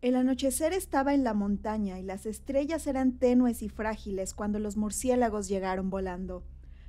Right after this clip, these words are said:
volando desde el río y el valle para rodar contra el crepúsculo y cantar sus cuentos de brujas. "Éramos reyes de antaño", ellos cantaban, "gobernantes de un mundo encantado.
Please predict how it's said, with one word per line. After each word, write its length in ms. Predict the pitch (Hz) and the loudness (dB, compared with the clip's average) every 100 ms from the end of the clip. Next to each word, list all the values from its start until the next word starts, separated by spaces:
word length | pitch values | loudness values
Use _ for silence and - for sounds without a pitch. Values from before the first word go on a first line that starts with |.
| - | -6
volando 500 | 214 240 285 320 370 | 2 4 4 2 0
desde 220 | 320 277 | 0 0
el 120 | 269 | 0
río 240 | 269 277 277 | 2 2 4
y 160 | 247 | 2
el 120 | 226 202 | 0 -2
valle 300 | 226 233 220 | -2 -2 -6
para 280 | 208 208 202 | -6 -4 -4
rodar 400 | 208 214 214 240 | -4 -4 -4 -4
contra 320 | 240 214 190 | -2 -4 -2
el 120 | 190 190 | -6 -4
crepúsculo 760 | 190 - 214 - - 196 185 - - - | -8 -6 -6 -6 -8 -8 -8 -12 -14 -12
y 100 | 233 | -12
cantar 420 | 208 214 208 254 247 | -4 -4 0 -2 -2
sus 220 | 220 - | -6 -8
cuentos 460 | 220 196 185 180 | -4 -4 -4 -6
de 80 | 185 | -6
brujas. 560 | 180 180 - 165 - - - - - - - - - - | -8 -10 -10 -14 -14 -16 -16 -18 -18 -16 -16 -14 -14 0
"Éramos 480 | 320 370 302 233 226 | 6 10 10 8 4
reyes 320 | 254 233 208 | 4 4 2
de 80 | 190 | -2
antaño", 560 | 190 208 220 202 - - - - - | -2 -2 0 -2 -4 -12 -18 -18 -12
ellos 320 | 208 196 185 | -10 -8 -10
cantaban, 600 | - 175 175 180 170 170 - - - - - | -10 -12 -6 -6 -6 -10 -14 -18 -18 -20 -2
"gobernantes 760 | 240 247 240 247 320 339 339 277 | 4 4 6 6 4 0 -2 0
de 80 | 285 | 2
un 80 | |
mundo 240 | 269 269 254 | 4 4 4
encantado. 720 | 240 190 233 - 208 190 180 | 2 -2 -4 -4 -4 -4 -8